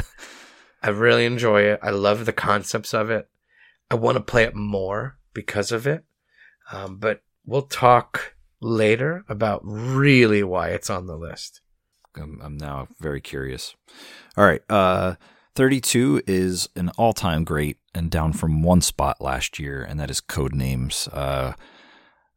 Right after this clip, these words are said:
Speaker 1: I play this every year without fail with at least <laughs> my wife, if not with a group of people. It is never going to be a bad game, and it will probably never fall off the top fifty. It's just so good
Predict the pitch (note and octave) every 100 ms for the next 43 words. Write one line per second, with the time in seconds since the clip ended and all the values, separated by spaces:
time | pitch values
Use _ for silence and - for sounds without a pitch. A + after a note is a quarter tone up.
0 | _ G2+ - A2+ A2 G#2 F#2+ - - -
1 | _ _ _ _ _ _ - F2+ F#2 E2+
2 | C#2 B1 - _ _ - - F#2 E2+ D#2+
3 | - B1+ G#1 - - F#2 E2+ F#2+ F#2 F#2+
4 | F2 - - - - F2+ E2 D2+ E2 F2+
5 | - - - E2+ - D#2+ D#2 E2 - D#2+
6 | D#2+ D2 D2+ - G2+ F2 F#2+ F2+ - -
7 | - _ _ - F#2 F2+ F#2+ F#2 F#2 F#2+
8 | F#2 F2+ F2 F2 D#2+ D#2 D#2+ D2+ D2 D#2
9 | D#2+ E2 E2 E2 - D#2+ D#2+ E2 - -
10 | F#2+ G#2+ F#2+ F2 D#2+ D2+ D2 - D2+ D2+
11 | C#2+ - - D2 - - - - C2 F2
12 | F2 - - A#2 - - - G2 A2 A#2+
13 | B2 A#2 _ _ _ F#2+ D#2 D2 D#2+ F#2+